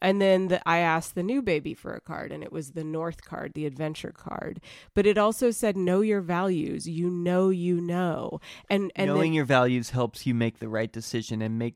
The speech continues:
Speaker 2: the decision based on your values.
Speaker 1: And you said, so I guess I need to tune more into my values, but you said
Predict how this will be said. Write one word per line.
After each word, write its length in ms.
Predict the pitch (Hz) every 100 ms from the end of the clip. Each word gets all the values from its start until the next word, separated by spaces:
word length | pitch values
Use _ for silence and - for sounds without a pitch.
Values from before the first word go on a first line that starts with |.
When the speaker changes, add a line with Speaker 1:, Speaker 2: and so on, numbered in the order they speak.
| _
Speaker 2:
the 100 | -
decision 540 | 110 113 - 113 113 110
based 280 | 117 117 -
on 140 | 110
your 140 | -
values. 420 | - - - - -
Speaker 1:
And 180 | 202 202
you 240 | 190 214
said, 840 | 240 - 208 170 165 165 165 175 185 _ _ _ -
so 160 | - 185
I 100 | 180
guess 260 | 190 220
I 80 | 214
need 220 | 175 151
to 80 | 156
tune 240 | - 165
more 180 | 151 151
into 160 | 151 147
my 180 | 151 143
values, 600 | 151 160 160 151 160 -
but 200 | 170 -
you 260 | 180 220
said 600 | 233 - 160 160 156 156